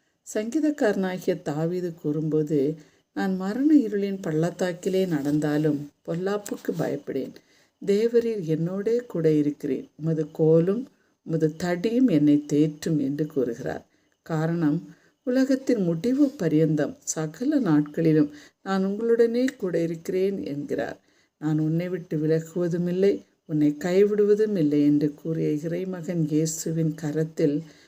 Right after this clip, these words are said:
நம்மை ஒப்பு கொடுப்போமா? அன்பானவர்களே, நம்முடைய வாழ்வில் பிரச்சனைகள் தண்ணீரை போல வந்தாலும், வாழ்க்கை என்னும் படகில் மோதி அடிக்கும் உபத்திரவங்கள், வியாகுலங்கள், துக்கங்கள்,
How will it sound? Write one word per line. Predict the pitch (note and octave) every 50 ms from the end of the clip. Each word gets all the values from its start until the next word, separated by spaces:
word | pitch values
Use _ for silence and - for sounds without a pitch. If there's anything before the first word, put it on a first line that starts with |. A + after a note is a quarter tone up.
| _ _ _
நம்மை | - D3 D3+ D#3+ E3+
ஒப்பு | F3+ F3+ E3+ - - G3+
கொடுப்போமா? | - G#3 G3 G3+ G3 - G3+ G#3 G3+ G3+ G3+ G#3 G#3 G#3 - _ _ _ _ _ _ _ _ _ _ _ -
அன்பானவர்களே, | C3 D3 D3+ D3+ D#3+ D#3+ D#3+ D#3+ D#3+ E3 E3 D#3+ - E3+ D#3 C#3+ C#3+ D#3 E3 - - _ _ _ _ _ _
நம்முடைய | - D#4+ G#3+ G#3 G#3 F#3+ F3+
வாழ்வில் | E3+ E3+ E3 E3+ F#3 G3+ G#3+ G#3 - G3 D#3+ C#3+ - - - _ _
பிரச்சனைகள் | - D3+ D3+ - - - - G3 F#3+ F#3 F3+ F#3 F3 E3 D#3 D#3+
தண்ணீரை | - D#3 C3+ D3 D3+ D#3+ E3 E3+ F3 F3 F3
போல | E3+ - - E3+ E3+ F3 F#3 G3 G3 F#3 D#3+
வந்தாலும், | D3+ C#3+ C#3+ C#3 - D3 D3 D3 D3 D#3 D#3 C#3 C3 - - _ _ _ _ _ _ _ _ _ _
வாழ்க்கை | - G3+ G#3 A3+ B3 B3 - - - C4 A3
என்னும் | G3 F3+ F3 F3 E3+ E3 D#3 - - _ _ _
படகில் | - D3+ D3 D3+ D3 E3 F3 E3+ D#3+ - - F3 D3+ D4 - - -
மோதி | D#3 D#3+ D#3+ D#3 E3 F3 F#3 G3 G3 F#3+ G3 -
அடிக்கும் | - - - C#3 D#3+ D#3 D#3 - - E3+ D3+ - - - _ _ _ _ _ _
உபத்திரவங்கள், | - E3 D3+ D3+ E3 D#3+ D#3+ - D#3 D#3+ D#3 D3 D3+ D3+ D#3 D3+ C#3+ C3+ - - - _ _ _ _ _ -
வியாகுலங்கள், | F#3 F3 D#3+ E3 E3 F3 E3 - F3 D#3 D3 D3 D3 D3+ D3 D3 C#3+ C3+ C3 - _ _ _ _ _ _ _ _ _ _
துக்கங்கள், | - G3+ G3 - - - A3 G3 F3+ D#3+ D3 D3 C3+ - -